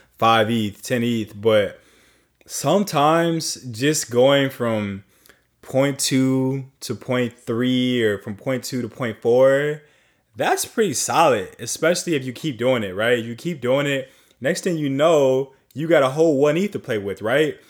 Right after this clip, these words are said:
And now you can come into a project and get three of them or four of them and keep doing that,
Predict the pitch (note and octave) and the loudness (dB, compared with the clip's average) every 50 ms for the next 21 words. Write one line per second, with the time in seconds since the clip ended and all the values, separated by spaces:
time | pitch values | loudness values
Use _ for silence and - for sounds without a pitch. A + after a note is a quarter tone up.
0 | _ _ _ A2+ A2+ A#2 A#2 B2+ D3 E3+ F#3 F3+ E3+ D#3 C3+ C#3 C#3 C3 C#3+ A#2+ | _ _ _ -8 -6 -4 -2 0 2 4 4 4 4 4 2 2 -2 -4 -4 -6
1 | A2+ - C#3+ C3 C3 B2+ B2 A#2+ - - A#2+ A#2+ A2+ A2 G#2+ G#2 G#2 - - B2+ | -4 -4 -4 -2 -2 -4 -4 -6 -6 -6 -4 -4 -4 -4 -4 -6 -8 -4 -2 0
2 | A#2+ A#2+ A2 A#2+ A#2 A#2 A#2 - A2 A2 G2+ G2+ A#2 A2 G2+ - - A#2 A#2+ C3 | 0 0 2 2 2 0 0 -2 -6 -8 -6 -6 -6 -6 -6 -8 -8 -6 -2 -2
3 | C3+ C3+ B2 A2+ G2+ G2+ G#2+ G2+ G2+ G2 F#2+ F#2+ F#2+ F#2+ F#2 - _ _ _ _ | 0 0 0 -2 -2 -2 -4 -6 -6 -6 -6 -6 -6 -8 -8 -12 _ _ _ _
4 | _ _ C3+ C#3 C#3+ C3+ B2+ A2 G2+ G2 G#2+ G#2+ G2+ G2+ G2 F#2+ F#2+ F#2 - _ | _ _ 2 4 6 6 6 4 2 0 -4 -4 -4 -4 -6 -8 -10 -12 -16 _
5 | _ _ - - A#2 A2+ - - - E3+ B2+ A#2 C3 C#3+ D#3+ D3+ C3+ A#2 A2 G2 | _ _ -10 -8 -8 -8 -6 -6 -6 -6 -2 0 2 2 2 2 2 0 -2 -4
6 | E2+ E2 - | -6 -8 -14